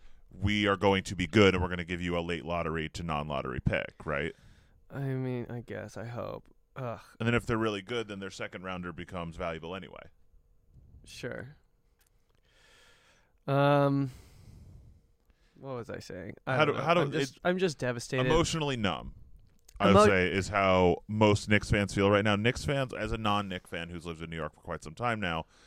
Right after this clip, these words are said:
Speaker 1: I could see the pain that New Yorkers wear on their faces walking around in their Patrick Ewing or Rod Strickland gear. Uh,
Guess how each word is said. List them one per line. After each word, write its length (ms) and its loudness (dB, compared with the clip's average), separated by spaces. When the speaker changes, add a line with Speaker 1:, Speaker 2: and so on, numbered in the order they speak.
Speaker 1:
I 140 -4
could 180 -8
see 720 -4
the 80 -10
pain 640 -4
that 160 -6
New 80 -6
Yorkers 360 0
wear 160 2
on 140 0
their 120 -2
faces 460 -10
walking 380 -4
around 520 -4
in 180 -10
their 160 -4
Patrick 480 -6
Ewing 520 -6
or 220 -6
Rod 280 -4
Strickland 420 -10
gear. 300 0
Uh, 360 0